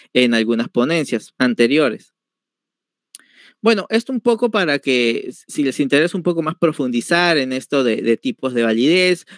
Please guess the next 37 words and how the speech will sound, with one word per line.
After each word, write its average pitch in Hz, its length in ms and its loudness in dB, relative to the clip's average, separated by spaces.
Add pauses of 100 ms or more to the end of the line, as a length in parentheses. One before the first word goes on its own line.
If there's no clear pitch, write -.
(100)
por 143 240 0
qué 190 200 0
se 139 160 -6
cambió 127 300 0
de 127 80 2
perspectiva, 165 960 -2
cuáles 160 340 0
han 131 140 -6
sido 127 200 0
los 117 140 -4
cambios. 185 560 0 (320)
Por 160 140 4
ahí 156 160 4
tienen 160 320 2
un 156 140 -6
artículo 151 600 0
de 113 300 0
Newton 131 400 -4
y 127 60 -4
Shaw 202 380 0
del 123 260 -2
dos 123 140 -4
mil 131 260 -4
trece, 190 640 0
lo 127 160 0
pueden 139 200 -4
encontrar 120 360 0
en 120 120 -2
la 113 60 -2
línea, 170 500 0
es-, 117 160 -8
está - 220 -6
fácilmente 117 640 -2
para, 107 400 -4 (420)
para 117 160 4
buscarlo 135 460 2
allí. 190 340 2